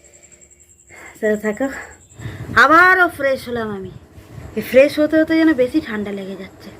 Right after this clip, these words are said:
বাচ্চাটাকে বলেছিলাম বলে ওই জন্য যাওয়া, নাহলে আমি যেতাম না। যাই হোক, বুলটোর সঙ্গে দেখা হয়েছে, বুলটোকে বললাম, "বাবা, আমার শরীর খারাপ লাগছে, আমি পালাচ্ছি।"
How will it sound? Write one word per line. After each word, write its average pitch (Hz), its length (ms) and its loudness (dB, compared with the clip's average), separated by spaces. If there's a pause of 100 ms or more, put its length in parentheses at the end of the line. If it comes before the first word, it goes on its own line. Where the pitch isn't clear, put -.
(380)
বাচ্চাটাকে 247 560 0
বলেছিলাম 254 500 0
বলে 285 140 0
ওই 240 140 4
জন্য 254 240 0
যাওয়া, 220 260 0
নাহলে 214 220 -4
আমি 226 160 -6
যেতাম 214 340 -8
না। 196 120 -10 (580)
যাই 277 220 4
হোক, 320 180 0 (800)
বুলটোর 277 320 -4
সঙ্গে 294 140 -2
দেখা 262 280 2
হয়েছে, 294 200 -2
বুলটোকে 254 380 -2
বললাম, 254 300 -2
"বাবা, 247 180 -2
আমার 233 160 -4
শরীর 226 320 -6
খারাপ 208 300 -8
লাগছে, 220 260 -8
আমি 220 140 -4
পালাচ্ছি।" 185 460 -10